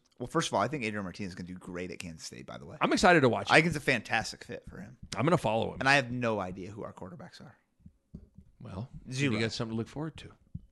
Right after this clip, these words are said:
Speaker 1: Bubba?
Speaker 2: Chubba.
Speaker 1: Chubba.
Speaker 2: Chubba? You want
Speaker 1: Ch-,
Speaker 2: Chubba Purdy?
Speaker 1: Chuba Wamba.
Speaker 2: With a name like Chumbawamba?
Speaker 1: If Chumbawamba
Speaker 2: If Chubba,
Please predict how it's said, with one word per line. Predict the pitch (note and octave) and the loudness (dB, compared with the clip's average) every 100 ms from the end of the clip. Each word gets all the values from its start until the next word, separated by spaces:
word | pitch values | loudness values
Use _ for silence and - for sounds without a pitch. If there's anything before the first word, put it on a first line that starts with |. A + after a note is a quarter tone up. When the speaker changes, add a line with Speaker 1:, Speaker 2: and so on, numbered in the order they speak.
| G#2+ | -4
Speaker 1:
Bubba? | A2+ A2+ C3+ - _ - - - _ _ | 0 2 2 -2 _ -12 -12 -20 _ _
Speaker 2:
Chubba. | - - G2 | 0 2 6
Speaker 1:
Chubba. | F3 D3 G2+ - - | 8 8 6 -6 -4
Speaker 2:
Chubba? | - C3+ B2+ E3 - | 8 10 10 6 8
You | A2+ C3+ | 12 12
want | C#3+ | 12
Speaker 1:
Ch-, | - | 12
Speaker 2:
Chubba | D3 B2+ | 10 12
Purdy? | B2+ C3 D3 | 10 10 8
Speaker 1:
Chuba | F#3+ - D#3+ D#3+ | 4 6 10 10
Wamba. | C3 C3+ C3+ C3 | 10 8 10 10
Speaker 2:
With | |
a | D#3 | 10
name | E3 F#3+ | 10 8
like | E3+ B2 | 6 6
Chumbawamba? | - C#3+ C#3 A#2 A#2+ C3+ D3 | 4 6 6 6 6 6 8
Speaker 1:
If | E3+ E3 | 8 8
Chumbawamba | - G3+ G#3 E3+ F3+ | 10 10 12 10 10
Speaker 2:
If | |
Chubba, | F3+ G3+ | 12 10